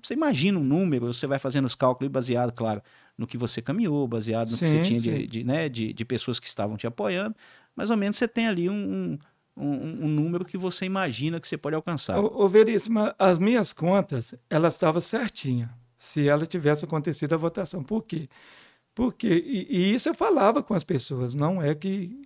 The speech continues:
Speaker 2: que eu escondi isso pra mim, não. Eu sempre falava, falava, "Se a gente passar de dez mil e quinhentos votos dentro desse partido, nós vamos conseguir o mandato de, de, de deputado."
Speaker 1: Você chegou a
Speaker 2: E
Speaker 1: ficar de suplente?
Speaker 2: Isso, eu cheguei. Isso porque o partido fez dois.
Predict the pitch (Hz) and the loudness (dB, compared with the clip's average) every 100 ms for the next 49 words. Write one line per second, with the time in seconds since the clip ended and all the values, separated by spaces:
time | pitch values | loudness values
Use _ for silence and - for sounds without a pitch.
0 | - - 156 160 - 214 170 143 190 170 | -10 0 2 2 2 4 4 4 4 4
1 | - 180 156 127 120 120 - - - _ | 2 0 0 -2 -4 -10 -20 -20 -20 _
2 | _ 180 147 220 247 - 151 143 156 151 | _ 2 6 6 8 8 8 6 6 6
3 | 160 147 220 - 196 - 165 165 151 190 | 4 2 0 0 0 2 2 2 8 8
4 | 202 165 175 175 165 156 - 123 139 135 | 8 2 0 0 -2 -2 -4 -2 -2 -2
5 | - 190 220 220 - 156 120 - 143 151 | 4 4 4 -2 -4 -4 -4 -6 -4 -4
6 | 233 - _ _ _ _ _ _ - 160 | -6 -12 _ _ _ _ _ _ 0 4
7 | 156 151 185 135 151 175 208 - 180 190 | 8 8 8 4 2 2 -2 -4 -2 0
8 | - 160 170 208 226 147 151 165 185 175 | 0 4 6 6 2 4 4 2 -8 -4
9 | 208 185 - 165 180 180 - 165 - 196 | -4 -4 -8 0 0 0 -6 -6 -2 2
10 | 214 208 339 175 - 185 240 233 - 233 | 6 8 10 8 4 4 4 4 0 0
11 | 262 254 214 - - 190 180 135 127 - | 2 2 0 -2 0 2 4 2 0 -6
12 | _ _ - 254 262 - 240 220 220 190 | _ _ -4 -2 -2 -6 -6 0 4 4
13 | 147 175 - 254 262 170 147 139 120 | 4 0 0 -4 -4 0 0 0 -2